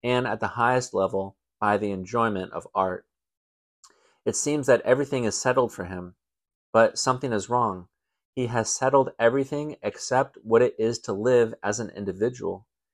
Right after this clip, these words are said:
He still has to get through an ordinary Wednesday afternoon. Such a man is something like the young man Kierkegaard described who was given the task of keeping busy all day and finished the task at noon.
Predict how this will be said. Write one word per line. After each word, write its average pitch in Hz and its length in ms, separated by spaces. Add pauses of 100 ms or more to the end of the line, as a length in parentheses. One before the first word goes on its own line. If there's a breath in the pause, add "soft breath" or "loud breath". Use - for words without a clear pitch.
(300)
He 127 100
still 147 300
has 147 240
to 131 80
get 117 260
through 127 320
an 104 220
ordinary 127 560
Wednesday 104 480
afternoon. 98 640 (760)
Such 131 240
a 135 40
man 127 320
is 110 160
something 127 320
like 113 160
the 104 80
young 113 340
man 110 300
Kierkegaard 101 680
described 95 600
who 107 120
was 98 200
given 110 260
the 101 80
task 113 500
of - 180
keeping 107 420
busy 113 340
all 90 240
day 92 340 (480)
and 92 160
finished 123 400
the 101 80
task 95 460
at - 100
noon. 95 380